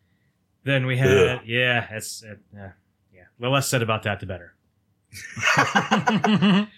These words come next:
Speaker 1: So then we had Thanksgiving, did a little bit of Black Friday shopping. Me and the wife got a couple of new phones 'cause we're getting rid of fucking Verizon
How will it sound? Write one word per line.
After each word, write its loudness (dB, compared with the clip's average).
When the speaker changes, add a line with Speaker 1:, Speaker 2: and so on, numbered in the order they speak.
Speaker 1:
So 2
then 0
we 0
had 0
Thanksgiving, -2
did -2
a -2
little 0
bit 0
of -4
Black -2
Friday -2
shopping. -4
Me 2
and 2
the 0
wife -2
got -2
a -8
couple -8
of -10
new 0
phones 0
'cause -4
we're -4
getting -6
rid -2
of -4
fucking -4
Verizon -4